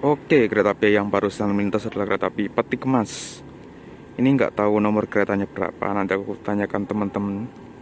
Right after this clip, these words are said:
yang biasa hunting di sekitar jalur utara ini. Dan lokomotifnya ada di sisi enam tiga belas tujuh sembilan. Nggak tahu ini juga relasinya mana, karena relasi Peti Kemas itu macam-macam. Ada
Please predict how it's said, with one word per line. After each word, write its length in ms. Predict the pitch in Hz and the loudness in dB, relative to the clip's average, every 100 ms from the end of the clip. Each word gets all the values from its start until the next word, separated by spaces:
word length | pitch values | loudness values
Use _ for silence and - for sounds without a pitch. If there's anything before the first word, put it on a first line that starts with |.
| - - - | -20 -20 -10
yang 240 | 107 101 95 | -4 -2 -2
biasa 320 | 98 - 101 | -4 -4 -4
hunting 240 | 101 107 | -4 -4
di 80 | 104 | -6
sekitar 560 | 104 - - 104 98 104 - - | -8 -8 -2 -2 -2 -6 -10 -8
jalur 240 | 104 104 - | -4 -4 -4
utara 400 | 107 104 101 95 | -2 -2 -2 -6
ini. 160 | 95 127 - - - - - - - - - - - - | -10 -12 -18 -20 -20 -20 -20 -20 -20 -20 -20 -20 -16 -10
Dan 160 | 92 95 | -8 -6
lokomotifnya 640 | 101 113 107 117 - 127 | -4 -2 0 -2 -2 -2
ada 80 | 127 | -2
di 400 | 147 147 143 135 | 0 0 0 -4
sisi 240 | 135 143 | -2 0
enam 400 | 120 107 110 113 | 2 2 0 -2
tiga 160 | 120 101 | -4 -6
belas 480 | - 101 98 - - | -4 -4 -4 -4 -2
tujuh 240 | 117 101 | -2 -2
sembilan. 500 | - 104 104 104 - - - - - - - - - - - - - - | -4 -2 -2 -2 -4 -8 -16 -20 -20 -20 -20 -20 -20 -20 -20 -20 -20 -18
Nggak 160 | 117 - | -8 -2
tahu 120 | 104 104 | 0 0
ini 160 | 107 | -2
juga 400 | - - 110 107 | -6 -4 0 2
relasinya 400 | 104 101 113 110 | 0 -2 -4 -2
mana, 240 | 98 98 104 | -2 -2 -2
karena 400 | 107 117 120 131 - - - - - - | 0 2 0 -2 -12 -20 -20 -20 -16 -4
relasi 480 | 113 110 107 - 110 | 0 0 -2 -4 -4
Peti 240 | 107 110 | -2 -4
Kemas 240 | - 113 - | -2 -4 -2
itu 160 | 120 | 0
macam-macam. 480 | 107 - 104 101 104 | 0 0 -2 -2 -2
Ada 40 | 98 | -4